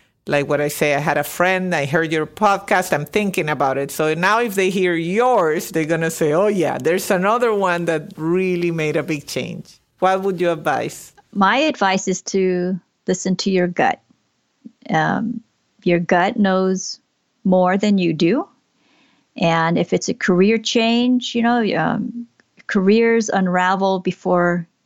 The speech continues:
Speaker 2: you notice them to unwrap, y-, before you notice, right? I mean, they start to slow down or unwind, you know, change before you are even aware of it. Uh, but I think listening to your gut is most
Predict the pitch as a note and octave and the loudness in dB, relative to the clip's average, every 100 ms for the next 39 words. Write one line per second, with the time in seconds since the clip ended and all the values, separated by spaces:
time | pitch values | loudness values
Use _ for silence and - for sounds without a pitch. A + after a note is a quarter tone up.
0 | _ _ _ _ A3 F#3 F3+ E3+ E3+ G3 | _ _ _ _ -4 0 2 2 2 0
1 | - - - _ - C#3+ C#3+ - - - | -2 -2 -2 _ -2 0 0 -2 -6 -8
2 | _ _ - F#3 G3+ A3 G#3 F3+ D#3+ C#3+ | _ _ -2 2 2 2 2 2 0 -2
3 | - - - - F3 G#3+ - - E3 E3 | -6 -10 -8 0 0 0 -4 -4 -2 0
4 | E3+ - F#3 F#3 G#3+ - G#3 G3 F#3 E3+ | 0 0 0 0 -2 0 0 2 2 2
5 | F3 F3 E3+ F3+ F3+ F3 E3+ D#3+ - A3 | 2 0 -2 -2 0 2 2 2 0 0
6 | F#3 D#3+ E3 - _ - - G3+ F3 E3+ | 2 0 -4 -8 _ -8 0 2 2 0
7 | F3+ - - _ _ - G#3 - G3+ F#3+ | -2 -6 -10 _ _ -6 -6 0 2 2
8 | F#3 F3+ F3 - _ _ - F3+ G3 F#3 | 2 0 -2 -4 _ _ -2 2 2 2
9 | F3 E3 E3 D#3 E3 E3+ - - _ _ | 0 0 0 2 0 -2 -8 -8 _ _
10 | _ _ _ _ _ - F3 E3 F3 - | _ _ _ _ _ -6 -2 0 0 2
11 | C4 C#4 A#3+ A#3 A3 A3 G#3 - F#3+ F3 | 2 2 0 2 0 2 0 0 0 0
12 | - E3+ D#3+ E3+ - - E3+ D#3+ | 0 0 0 -2 -4 -4 -4 -4